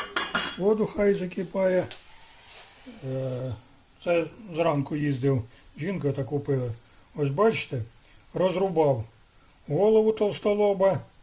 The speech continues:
е, і вимочую. Хай вона вимокне, ну хоча б там з півгодинки.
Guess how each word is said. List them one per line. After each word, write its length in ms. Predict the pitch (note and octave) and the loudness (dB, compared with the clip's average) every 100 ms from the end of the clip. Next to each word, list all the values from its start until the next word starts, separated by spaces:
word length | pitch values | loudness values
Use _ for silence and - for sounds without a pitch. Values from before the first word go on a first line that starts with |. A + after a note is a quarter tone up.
| - - - - - - - - - D#3+ | -20 -20 -20 -20 -20 -20 -20 -20 -12 -4
е, 240 | D3+ D#3+ - | -2 -2 0
і 140 | A3+ | 4
вимочую. 720 | A#3 G3 E3+ B2+ - B2+ C3 | 6 6 4 0 -4 -4 -4
Хай 180 | - F3+ | 0 2
вона 240 | F3+ E3+ F3 | 2 0 -2
вимокне, 580 | A#3+ A#3 G3 - D3 - - - _ A3+ | 0 0 -2 -4 -4 -4 -12 -20 _ -6
ну 100 | - | -2
хоча 360 | A3 D3 F#3 | 0 0 -2
б 60 | F3+ | 0
там 260 | E3+ C#3+ A2 | 0 0 -4
з 80 | - | -8
півгодинки. 880 | E3 D#3+ C3 D3 C3+ C3 A#2+ A#2+ | -4 -2 0 0 0 -2 -4 -6